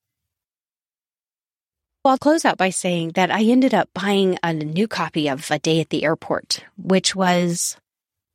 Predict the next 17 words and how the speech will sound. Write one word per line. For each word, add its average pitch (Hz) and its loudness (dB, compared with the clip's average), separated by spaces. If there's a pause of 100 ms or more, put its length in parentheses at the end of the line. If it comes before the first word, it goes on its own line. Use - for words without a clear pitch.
(280)
probably 254 4
the 185 -6
favorite 180 0
book 170 0
I 165 2
used 170 -2
to 170 -6
read 156 -2
with - -4
my 151 2
kids 151 -2
because - -4
I 151 -2
got - -2
to - -8
do 156 -2
voices. 139 -4